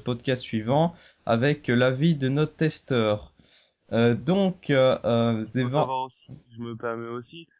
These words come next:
Speaker 2: c'est juste pour remettre au, au niveau, euh, la, y a pas eu de pack avec, euh, y a pas eu de bundle Wii U au Japon.
Speaker 1: Exact.
Speaker 2: Et y a pas eu de pack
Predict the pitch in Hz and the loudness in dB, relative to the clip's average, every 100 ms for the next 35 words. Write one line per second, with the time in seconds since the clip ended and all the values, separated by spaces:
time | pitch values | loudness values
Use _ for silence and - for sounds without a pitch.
0 | _ 127 120 117 113 107 113 143 - 117 | _ 0 0 0 -6 -10 -16 -20 -12 -6
1 | 120 135 156 - 113 110 110 107 113 113 | -2 -2 -4 -8 -12 -12 -16 -16 -14 -10
2 | 131 160 _ _ _ - - 57 57 58 | -10 -10 _ _ _ -12 -8 -6 -8 -10
3 | - 113 113 110 107 107 - 113 107 143 | -10 -6 -4 -2 -4 -8 -12 -14 -14 -14
4 | 170 135 120 151 127 - 175 _ - 113 | -16 -20 -10 -8 -8 -14 -20 _ -16 -16
5 | 110 _ 110 107 107 110 143 143 120 120 | -18 _ -20 -20 -20 -18 -18 -16 -14 -12
6 | 131 127 131 120 131 135 135 117 110 - | -12 -12 -12 -12 -14 -12 -10 -10 -14 -16
7 | 160 _ _ - 113 104 - - - _ | -20 _ _ -10 -8 -8 -10 -16 -20 _
8 | _ _ - 113 113 113 131 156 123 113 | _ _ -4 2 2 0 -8 -8 -16 -12
9 | 156 | -12